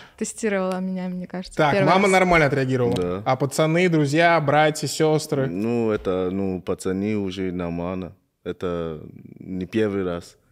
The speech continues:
Speaker 2: Так, и не было ни у кого такой реакции, типа, "Вау, белая девочка"?
Speaker 3: Нет.
Speaker 2: Базар. Так, переходим к Асе. Ась, давай, Комсомольск на Амуре,
Speaker 1: <laughs>
Speaker 2: Теофилиус, погнали,
Speaker 1: Не, в
Speaker 2: все
Speaker 1: В К
Speaker 2: реакции.
Speaker 1: кто-то мне писал, да, какую-то гадость там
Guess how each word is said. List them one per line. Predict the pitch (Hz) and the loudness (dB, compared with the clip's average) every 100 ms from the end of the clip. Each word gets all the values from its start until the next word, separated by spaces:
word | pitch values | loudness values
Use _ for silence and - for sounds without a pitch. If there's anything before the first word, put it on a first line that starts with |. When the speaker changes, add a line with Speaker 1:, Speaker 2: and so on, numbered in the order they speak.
| _ | _
Speaker 2:
Так, | - 131 123 120 | -4 -2 -2 -4
и | 160 | 2
не | 160 185 | 4 6
было | 190 | 6
ни | 180 | 6
у | 175 | 6
кого | 165 170 | 6 4
такой | 180 160 | 4 4
реакции, | 147 156 - | 4 2 0
типа, | 123 | -8
"Вау, | 117 120 123 117 | -6 -4 -4 -4
белая | 123 123 | -2 -2
девочка"? | 120 117 113 - - | -2 -6 -10 -20 -12
Speaker 3:
Нет. | 95 98 92 78 - _ _ _ _ | -8 -6 -6 -8 -14 _ _ _ _
Speaker 2:
Базар. | - 113 110 117 113 120 _ _ | -10 -6 -6 -4 -6 -6 _ _
Так, | 123 117 127 | -4 -4 -4
переходим | - 139 165 160 156 | -2 0 2 2 0
к | |
Асе. | 135 127 - 139 _ | 0 -2 -6 -12 _
Ась, | 170 175 139 | 0 0 2
давай, | 151 170 147 120 - | 4 6 4 0 -4
Комсомольск | 151 147 180 208 226 220 | -4 0 4 8 6 6
на | 170 | 2
Амуре, | 160 185 202 196 185 | 4 6 8 8 6
Speaker 1:
<laughs> | 349 349 - 480 - - - 494 123 160 - - | 4 2 6 6 6 2 2 2 -2 -4 -8 6
Speaker 2:
Теофилиус, | 226 226 220 247 247 226 262 285 285 - - 131 - 156 | 8 8 6 4 6 10 10 8 6 6 6 0 0 4
погнали, | 196 202 208 185 160 | 6 6 6 6 6
Speaker 1:
Не, | 247 | 6
в | 220 | 8
Speaker 2:
все | 208 | 8
Speaker 1:
В | |
К | |
Speaker 2:
реакции. | 233 185 302 320 - | 8 8 4 4 2
Speaker 1:
кто-то | 285 277 | 0 0
мне | 262 254 | 0 0
писал, | 240 247 - 240 214 202 | -4 -8 0 2 4 4
да, | 190 185 | 2 0
какую-то | 190 - 190 180 | -4 -6 -6 -4
гадость | 180 190 247 208 - - | -2 0 0 -2 -6 -10
там | 180 180 | -8 -6